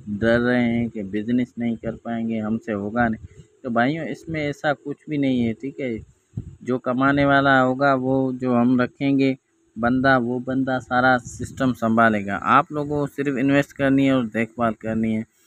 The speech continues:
और दूध के rate fix करने हैं। तो thank you, ये मैंने आपको बताना चाहा। तो please आप मुझे ये, ये मेरी video है जो subscribe करें और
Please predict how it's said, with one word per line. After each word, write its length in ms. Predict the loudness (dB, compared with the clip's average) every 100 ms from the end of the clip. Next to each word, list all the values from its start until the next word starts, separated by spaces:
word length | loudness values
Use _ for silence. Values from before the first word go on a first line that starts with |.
| _ _ _ -10
और 200 | -4 0
दूध 320 | 2 2 0
के 160 | -2 0
rate 280 | 0 -2 -4
fix 280 | -8 -8 -8
करने 340 | -4 0 0
हैं। 140 | -2 -4
तो 560 | -8 -8 -8 -8 -10 -10
thank 360 | -4 -2 -2
you, 240 | -4 -4 -4 -2
ये 180 | 0 2
मैंने 260 | 2 2 2
आपको 340 | 0 -2 -10
बताना 440 | -8 -6 -4 -2 -2
चाहा। 320 | -2 -2 -2 -6 _ _ _
तो 340 | -20 -16 -10 -8 -6 -8 -10 -16 -8
please 260 | -2 0 2
आप 160 | 2
मुझे 300 | 0 -4 -4
ये, 280 | -4 -2 0 -2 -4 -8
ये 140 | -2 0
मेरी 280 | 2 0 -2
video 280 | -4 -2 -2
है 120 | -2
जो 120 | -6
subscribe 580 | -10 -14 -10 -2 -2 -2
करें 260 | -6 -8 -8 -12 _ _ _ _ -8
और 560 | -4 -2 -2 -4 -6